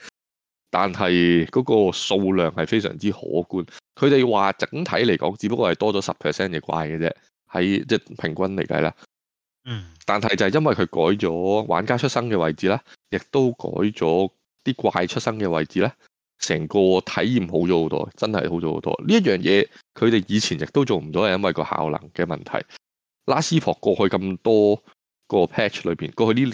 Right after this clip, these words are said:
Speaker 1: 幾個 patch 裏邊，個效能係明顯地改善咗，但係呢，最大嘅問題依然係喺個城嗰度，出入城撈好耐。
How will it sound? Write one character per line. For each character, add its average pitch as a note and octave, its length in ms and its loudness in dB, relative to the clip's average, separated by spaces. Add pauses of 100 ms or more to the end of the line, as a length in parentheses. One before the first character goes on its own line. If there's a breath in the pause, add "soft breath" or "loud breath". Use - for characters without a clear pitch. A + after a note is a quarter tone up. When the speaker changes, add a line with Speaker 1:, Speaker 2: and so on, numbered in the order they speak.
Speaker 1:
幾 D#2 160 -2
個 G#2 80 4
patch F#2+ 280 -2
裏 D#2+ 60 0
邊， D#2 140 -8
個 E2+ 120 -4
效 E2 140 0
能 D#2 140 -4
係 E2 120 0
明 E2 280 -12
顯 F2+ 160 -10
地 G#2 120 2
改 F2 200 -4
善 E2+ 200 -8
咗， E2+ 220 -6 (1000 soft breath)
但 E2 520 -4
係 D#2 340 -8
呢， G#2+ 100 -4 (1080)
最 A2 160 0
大 D#2+ 100 0
嘅 F2 120 0
問 E2+ 140 -2
題 E2+ 180 -2
依 B2+ 140 0
然 D#2 200 -4
係 E2 140 -2
喺 F#2 40 0
個 G2 140 0
城 - 280 -6
嗰 F#2+ 100 -2
度， - 160 -2 (180 loud breath)
出 - 140 -2
入 - 100 -4
城 - 240 -10 (220)
撈 A2+ 240 2
好 D#2+ 280 -6
耐。 - 120 -6